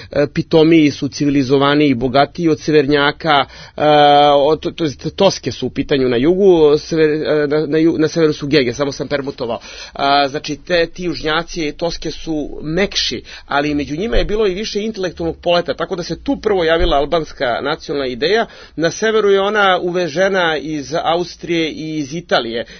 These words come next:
e, kao jedna vrsta protivteže srpskoj ideji. Tako da, m, polako se kuvala, e, ideja o, o stvaranju albanske države i albanske nacije. U krajnjoj liniji ta plemena tada,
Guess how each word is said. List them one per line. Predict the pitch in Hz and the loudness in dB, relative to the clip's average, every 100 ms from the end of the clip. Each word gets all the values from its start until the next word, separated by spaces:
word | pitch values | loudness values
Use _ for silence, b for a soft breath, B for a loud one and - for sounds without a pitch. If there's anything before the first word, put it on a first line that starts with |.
| _ | _
e, | 131 143 139 | 0 0 0
kao | 165 | 2
jedna | 160 160 | 2 2
vrsta | 160 170 - 185 160 151 151 143 117 | 0 0 0 0 4 4 4 2 -4
protivteže | 170 160 151 170 165 165 | -8 -8 -8 -4 -4 -4
srpskoj | - 185 - - 120 82 | -6 -8 -8 -8 -6 -6
ideji. | 120 113 113 | -6 -2 -2
Tako | 127 175 190 | -2 -2 0
da, | 165 147 B B B | 2 0 B B B
m, | 160 170 170 165 160 | 0 0 2 2 0
polako | - 175 175 220 285 | 0 0 2 0 -2
se | - 196 147 B B _ | -4 -2 -2 B B _
kuvala, | - 240 208 151 139 127 - B B | -6 2 4 4 2 2 -2 B B
e, | - 139 147 135 113 147 143 | -2 0 0 -2 -8 -8 -6
ideja | 156 131 160 180 165 143 | -8 -2 0 2 2 0
o, | 107 135 139 135 117 | 0 -2 -2 0 -2
o | 135 135 | -2 -6
stvaranju | - 160 175 151 | -4 -2 0 0
albanske | 143 147 165 - 147 | -2 -2 -6 -6 -8
države | 123 143 175 170 156 147 139 139 | -6 -6 -4 -2 0 0 -4 -4
i | 147 | -4
albanske | 147 151 139 - | -4 -6 -8 -8
nacije. | 156 147 - | -6 -6 -8
U | 127 | -6
krajnjoj | 135 135 | -4 -4
liniji | 135 143 139 | -4 -4 -4
ta | 143 | -6
plemena | 135 139 143 143 | -6 -4 -2 -4
tada, | 131 131 131 | -4 -2 -2